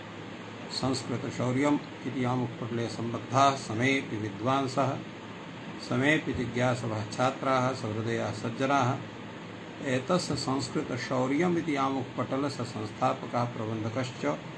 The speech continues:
डाक्टर् राजकुमारः। समेषां स्वागतं वर्तते तस्मिन् महाभाष्यव्याख्याने। मान्याः, जानन्त्येव यत् साम्प्रतं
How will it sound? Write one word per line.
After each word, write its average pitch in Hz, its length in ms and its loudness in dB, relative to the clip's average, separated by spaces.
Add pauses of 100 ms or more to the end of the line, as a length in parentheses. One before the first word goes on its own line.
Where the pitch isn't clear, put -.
(500)
डाक्टर् 120 360 0
राजकुमारः। 120 840 2 (680)
समेषां 139 840 4
स्वागतं 120 760 4
वर्तते 117 480 0
तस्मिन् 120 380 -4
महाभाष्यव्याख्याने। 104 1000 -2 (3000)
मान्याः, 131 580 8 (2000)
जानन्त्येव 131 560 4
यत् 131 640 0
साम्प्रतं 123 640 2